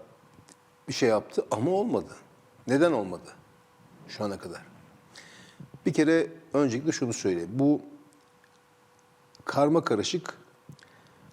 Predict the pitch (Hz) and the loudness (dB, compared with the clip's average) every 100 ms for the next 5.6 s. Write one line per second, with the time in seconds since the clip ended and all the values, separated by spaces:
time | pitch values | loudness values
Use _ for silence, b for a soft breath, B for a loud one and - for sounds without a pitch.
0 | - _ _ _ _ _ _ _ _ _ | -20 _ _ _ _ _ _ _ _ _
1 | _ _ - 117 147 147 113 127 143 131 | _ _ -6 4 6 6 2 -2 2 2
2 | 131 - 185 - - _ _ - - - | 2 -2 -8 -10 -16 _ _ -18 -8 0
3 | - - - - - - _ - _ - | 0 0 -10 -10 -20 -20 _ -20 _ -20
4 | _ - b b b b b - - _ | _ -20 b b b b b -20 -20 _
5 | 147 165 190 160 165 - | 2 4 6 6 2 -4